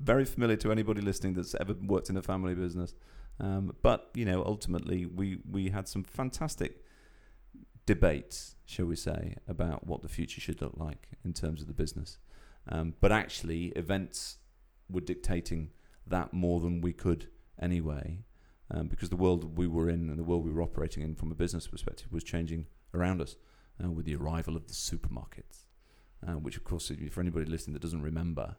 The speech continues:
um, you know, there didn't used to be Tesco,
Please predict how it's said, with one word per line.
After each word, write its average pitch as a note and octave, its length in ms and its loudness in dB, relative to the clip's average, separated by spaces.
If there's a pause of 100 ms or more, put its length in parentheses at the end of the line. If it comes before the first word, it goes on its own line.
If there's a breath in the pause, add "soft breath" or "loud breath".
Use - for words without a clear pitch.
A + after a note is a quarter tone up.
(540 soft breath)
um, E2+ 280 0
you C#2 80 -4
know, E2+ 200 0
there E2 260 -6
didn't F2 240 0
used F2+ 220 0
to - 60 -2
be - 120 -4
Tesco, - 420 -6